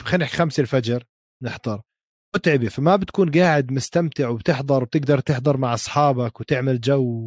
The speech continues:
وقعدة إلا لما تكون بأبو ظبي، لأنه وقتها ممتاز.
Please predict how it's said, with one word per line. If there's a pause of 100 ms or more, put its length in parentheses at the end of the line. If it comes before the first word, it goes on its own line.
(140)
وقعدة (1040)
إلا
لما
تكون
بأبو
ظبي،
لأنه
وقتها (240)
ممتاز.